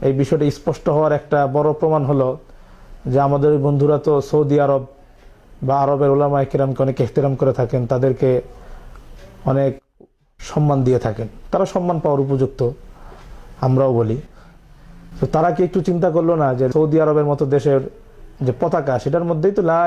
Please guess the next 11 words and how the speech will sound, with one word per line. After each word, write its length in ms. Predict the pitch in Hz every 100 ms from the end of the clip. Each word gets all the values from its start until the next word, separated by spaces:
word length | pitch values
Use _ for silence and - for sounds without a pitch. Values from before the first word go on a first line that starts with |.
| 165
ইলাহা 200 | 165 160
ইল্লাল্লাহু 340 | 160 160 156 151
মুহাম্মাদুর 340 | 143 139 131 123
রাসূলুল্লাহ 280 | 127 127 113
লেখা 160 | 113 104
আছে? 140 | - - - - - - - -
তাহলে 260 | 139 151 156
কি 80 | 160
তারা 180 | 165 165 156 139 - -
সৌদি 240 | 147 147 151
আরবের 320 | 151 147 143